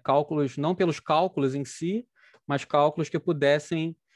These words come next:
é, servir para outras coisas. Então, ela fala assim, né, por exemplo, uma máquina que pudesse compor uma música, né? Porque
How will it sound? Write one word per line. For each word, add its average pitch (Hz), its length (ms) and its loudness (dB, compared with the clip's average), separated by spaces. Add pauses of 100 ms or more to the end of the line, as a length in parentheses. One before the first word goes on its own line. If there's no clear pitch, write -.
(260)
é, 135 300 2
servir 151 600 -2
para 170 240 2
outras 165 360 -4
coisas. 120 520 -2
Então, 131 140 -8
ela 139 120 0
fala 139 220 2
assim, 127 320 -6 (160)
né, 127 160 -4
por 131 140 -2
exemplo, 131 380 0
uma 139 140 0
máquina 139 380 -2
que - 80 -14
pudesse 135 400 0
compor 147 320 0
uma 165 160 0
música, 131 720 -2
né? 120 260 -8
Porque 120 300 -4